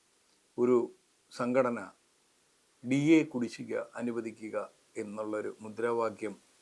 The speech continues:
ഉയർത്തിക്കൊണ്ട് നമ്മുടെ WhatsApp ഗ്രൂപ്പുകളിലെല്ലാം വന്നു. അതിൻ്റെ പേരിൽ അവരെ ഒന്ന് ഓർമ്മിപ്പിക്കുകയാണ്. ക്ഷാമബത്ത കുടിശ്ശികയുള്ള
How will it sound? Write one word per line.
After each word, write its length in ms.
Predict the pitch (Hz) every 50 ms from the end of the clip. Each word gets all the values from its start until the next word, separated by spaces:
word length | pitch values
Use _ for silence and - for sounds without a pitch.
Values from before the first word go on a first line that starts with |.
| _ _ -
ഉയർത്തിക്കൊണ്ട് 580 | 113 110 107 110 117 107 104 98 95 95 101 - - _ _ _ _ -
നമ്മുടെ 240 | 120 110 110 113 110 107
WhatsApp 320 | 104 101 - - 110 107 110 110 110
ഗ്രൂപ്പുകളിലെല്ലാം 840 | 110 107 104 104 107 113 110 110 107 104 98 95 98 98 95 95 92 - - - - - - - 98
വന്നു. 280 | 92 90 98 98 95 101 - - - - -
അതിൻ്റെ 240 | 104 98 101 104 104 -
പേരിൽ 240 | 98 98 98 101 98 95
അവരെ 140 | 95 101 107 98
ഒന്ന് 120 | 95 92 92 90 98
ഓർമ്മിപ്പിക്കുകയാണ്. 600 | 104 117 113 101 101 95 82 85 - - - - - - - - - - - - - - - _ _ _ _ _ _ _ -
ക്ഷാമബത്ത 640 | - 117 117 117 131 131 120 120 117 120 - - 117 117 107 -
കുടിശ്ശികയുള്ള 600 | - 113 110 101 - 120 113 107 104 98 95 104